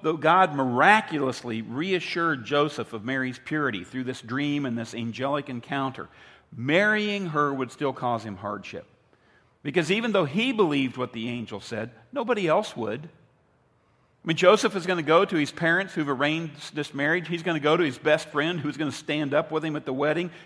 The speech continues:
He's gonna tell the neighbors, the shop owners, tell his co-workers on the job site, "Hey, it's the Holy Spirit is the father of this child."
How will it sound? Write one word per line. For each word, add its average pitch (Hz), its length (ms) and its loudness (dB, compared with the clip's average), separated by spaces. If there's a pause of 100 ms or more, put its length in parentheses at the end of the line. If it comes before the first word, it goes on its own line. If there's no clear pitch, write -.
He's 175 160 -4
gonna 180 160 -2
tell 165 240 6
the 151 100 2
neighbors, 165 520 2
the 113 80 -8
shop 160 420 6
owners, 160 340 0
tell 165 260 2
his 127 140 -4
co-workers 165 600 -2
on 156 100 0
the 143 80 -4
job 156 380 4
site, 160 220 2 (260)
"Hey, 233 420 10 (160)
it's 170 200 -2
the 170 140 6
Holy 226 400 8
Spirit 247 680 4
is 139 180 -4
the 147 100 -2
father 147 480 8
of 123 140 -2
this 127 180 0
child." 117 460 4